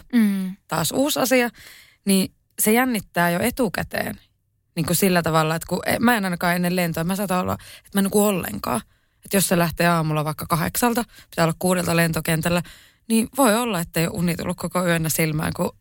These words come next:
Speaker 2: stressaa jo sitä jotenkin tai jännittää. Ja sit tietää, että tässä pitää nyt asennoitua tämän uuden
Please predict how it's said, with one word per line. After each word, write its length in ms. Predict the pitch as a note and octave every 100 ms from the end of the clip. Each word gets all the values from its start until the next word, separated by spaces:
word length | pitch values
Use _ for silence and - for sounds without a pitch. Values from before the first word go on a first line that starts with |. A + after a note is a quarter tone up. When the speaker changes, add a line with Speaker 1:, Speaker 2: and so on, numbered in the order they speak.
| -
Speaker 2:
stressaa 560 | - G3+ G#3 - D#3+
jo 100 | D3+
sitä 320 | D3+ E3 - - - _ -
jotenkin 360 | - F#3+ F#3 -
tai 160 | E3+ E3+
jännittää. 680 | D#3+ F#3 G#3+ - B3+ C4 - _ _ _ _ _ _
Ja 60 | F3+
sit 180 | E3+ E3+
tietää, 280 | E3+ D#3+ -
että 100 | -
tässä 220 | F#3+ - -
pitää 200 | F3 F3+
nyt 220 | F3 - _ _ _ _ _ _ _ _ - _ _ -
asennoitua 560 | E3+ F3+ D#3 D3+ D3 C#3+
tämän 240 | - D#3+ D3
uuden 340 | E3 - F#3+